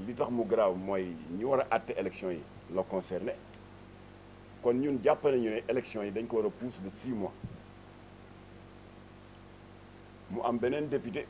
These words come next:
bu def amendement. Defe naa Diop Sy la. Je ne sais pas. Mu ne six mois yi baaxul.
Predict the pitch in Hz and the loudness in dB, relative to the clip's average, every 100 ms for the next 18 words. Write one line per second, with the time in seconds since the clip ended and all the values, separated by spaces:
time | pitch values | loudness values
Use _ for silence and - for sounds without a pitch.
0 | - 113 117 - 110 117 104 90 - - | -6 0 0 2 0 2 2 -2 -6 -12
1 | - - - - - - - - - - | -12 -12 -16 -18 -20 -20 -20 -18 -18 -18
2 | - - - - 90 110 135 120 110 - | -20 -20 -20 -6 -4 -2 -2 -2 -4 -4
3 | 85 92 - - - - - - - 90 | -12 -14 -18 -20 -20 -20 -20 -18 -10 -8
4 | - 87 85 - - - - - - - | -8 -8 -10 -12 -12 -10 -10 -10 -18 -20
5 | - - - 104 131 127 107 - - 143 | -20 -16 -4 0 4 4 2 -6 -6 0
6 | 131 120 107 104 107 | 2 4 4 6 6